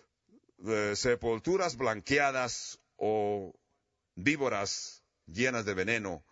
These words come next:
Las dos fueron expresiones de amor. Pero nosotros reconocemos que la frase más us-,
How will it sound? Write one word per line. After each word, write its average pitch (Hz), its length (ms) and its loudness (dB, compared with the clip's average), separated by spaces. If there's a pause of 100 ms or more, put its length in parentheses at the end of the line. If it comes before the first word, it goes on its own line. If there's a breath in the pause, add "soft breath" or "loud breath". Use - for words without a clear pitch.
(120 soft breath)
Las 101 260 0
dos 175 260 0
fueron 156 280 2
expresiones 117 500 -2
de 107 80 0
amor. 160 400 -2 (480 loud breath)
Pero 135 200 2
nosotros 196 640 0
reconocemos 123 840 -2 (680)
que 110 440 0 (760 loud breath)
la 117 600 0
frase 151 840 0
más 135 420 0
us-, 113 540 -4